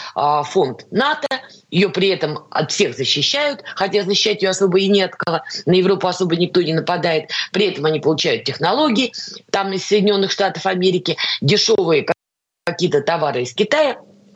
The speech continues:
и дешёвые энергоносители из России. Трамп первый сказал, что, «Ребят, а не слишком ли шоколадно вы живёте?» И, в общем, процесс передела этого европейского рынка начался ещё тогда.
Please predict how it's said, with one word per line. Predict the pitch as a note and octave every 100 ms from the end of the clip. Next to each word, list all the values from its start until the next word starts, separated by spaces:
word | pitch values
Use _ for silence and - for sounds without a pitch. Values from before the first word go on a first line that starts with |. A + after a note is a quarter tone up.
| -
и | -
дешёвые | F#3+ G3 G#3+ E3
энергоносители | F3+ D#3 C#3+ C#3 F#3 E3+
из | D#3 - E3 C#3
России. | D3+ E3 - A#2 - - -
Трамп | - F#3+ G3 -
первый | C#4+ -
сказал, | - C#3+ C#3+
что, | - C#3
«Ребят, | D#3+ C3+ - _ -
а | - C3+
не | C#3+
слишком | C#3 C4+ F3
ли | C#3+
шоколадно | C#3 D#3+ F#3 B2+ A#2
вы | G#2+
живёте?» | F3+ E3 - - - - -
И, | D3
в | C4
общем, | A#3 A3
процесс | G#3 G3 A#3+ A3+ - - -
передела | G3 F#3+ A3 D#3
этого | A#2+ C3 C3 C#3 - _ -
европейского | E3+ E3 C3 C#3+ E3+
рынка | E4 D#4 C3+
начался | A#2+ C#3+ A3+
ещё | B3 -
тогда. | - F3+ D3